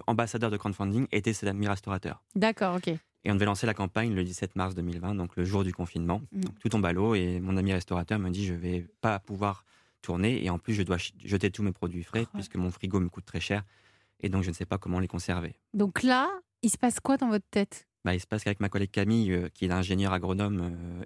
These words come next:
Speaker 1: et moi qui suis ingénieur hardware, on s'est dit, bah, c'est quand même dommage aujourd'hui de pas pouvoir mieux conserver, donc on, on construirait pas quelque chose qui te permet de le faire.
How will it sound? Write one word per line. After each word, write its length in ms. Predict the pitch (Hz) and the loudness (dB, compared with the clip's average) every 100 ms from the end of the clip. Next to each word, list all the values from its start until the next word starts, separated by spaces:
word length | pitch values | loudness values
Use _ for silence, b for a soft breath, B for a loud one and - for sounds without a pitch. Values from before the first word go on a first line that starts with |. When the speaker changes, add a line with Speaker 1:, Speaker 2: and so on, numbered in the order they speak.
| - | -4
Speaker 1:
et 120 | 92 | -2
moi 160 | 95 | 0
qui 120 | 90 - | -2 -4
suis 100 | 87 | -4
ingénieur 380 | 90 90 90 | -2 0 -2
hardware, 360 | 90 90 113 131 - _ _ _ | -2 -2 -2 -2 -6 _ _ _
on 60 | 90 | -10
s'est 120 | 95 | -6
dit, 120 | 101 | -4
bah, 140 | 98 92 | -4 -4
c'est 100 | - | -6
quand 120 | - | -6
même 140 | 92 92 | -4 -2
dommage 380 | 95 107 131 101 | 0 2 2 0
aujourd'hui 300 | 87 90 107 | -2 -2 -2
de 60 | |
pas 100 | - | -2
pouvoir 180 | 92 98 | -2 0
mieux 100 | 98 | 0
conserver, 500 | 98 92 90 92 127 | 0 -2 -2 0 -2
donc 160 | 120 92 | -2 -8
on, 40 | - | -10
on 360 | 95 - - 92 | -18 -20 -10 -10
construirait 320 | - 95 87 | -6 -4 -2
pas 120 | 120 | -2
quelque 180 | 107 90 | -4 -4
chose 140 | - | -4
qui 100 | - | -4
te 40 | - | -4
permet 160 | 92 | -4
de 60 | 90 | -4
le 80 | 87 | -4
faire. 220 | 113 | -4